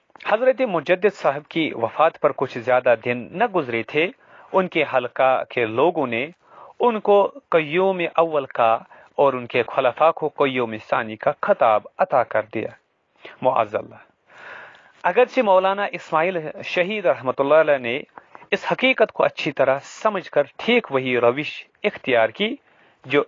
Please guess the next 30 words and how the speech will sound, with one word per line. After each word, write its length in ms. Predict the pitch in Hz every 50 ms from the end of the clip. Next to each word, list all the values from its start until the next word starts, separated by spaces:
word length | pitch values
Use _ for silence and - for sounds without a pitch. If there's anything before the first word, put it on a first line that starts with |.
| _ -
इब्न 260 | 190 208 208 196 147 123
तैमिया 480 | - 123 113 113 110 113 113 120 123 131
की 240 | - - - 123 107
थी, 320 | - - - 208 226 294 - _ _ _ - - - - - - - - -
लेकिन 280 | - 226 233 269 240 190
शाह 220 | - - 240 196
वलील्लाह 440 | 180 190 180 165 160 156 156 160 175 170
साहब 320 | - - 139 127 139 131
के 160 | - - 131
लिटरेचर 580 | 113 107 113 110 - - 170 185 - - 165 147
में 160 | 135 123 120
तो 260 | - - 123 120 - - -
ये 200 | 135 127 123 120
सामान 540 | - - - 127 113 110 107 107 110 110 - - -
मौजूद 440 | 202 208 175 135 120 113 107 101
ही 120 | - 117 107
था, 240 | - - - - - - _ _ _ _ _ _ _ _ - - - - - - -
जिसका 340 | 160 220 262 - - - 214 190
कुछ 280 | - 196 185 - - -
असर 480 | - - 190 185 - - 151 156 160 160
शाह 360 | - - 180 156 139 135 - - - -
इस्माइल 640 | 151 - - - 135 117 113 - 160 185 202 196 170
शहीद 400 | - - 135 117 120 151 147 -
की 200 | - - 131 123 135 139 - _ _ _ _ _ _ _ _ _ -
तहरीरों 480 | 226 214 220 202 185 143 123 120 117
में 200 | 110 107 107 107
भी 200 | 104 110 113 - - _ -
बाकी 360 | 220 160 139 - - 110 104
रहा 320 | 104 98 - - - - _ _ _ _ _ _ _ _ _ - - - -
और 160 | 196 190 160